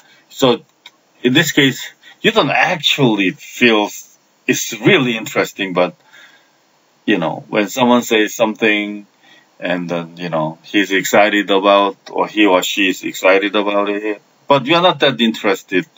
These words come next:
but you say, "Oh, oh, that's interesting." <laughs> And then you say,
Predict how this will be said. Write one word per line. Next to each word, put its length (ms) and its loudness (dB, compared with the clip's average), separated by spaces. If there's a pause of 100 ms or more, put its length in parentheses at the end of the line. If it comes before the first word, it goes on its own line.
but 180 -2 (1080)
you 120 -8
say, 340 -2
"Oh, 520 0 (240)
oh, 420 4
that's 240 -4
interesting." 720 -4
<laughs> 80 -4
And 180 -6
then 120 -4
you 100 -8
say, 220 -12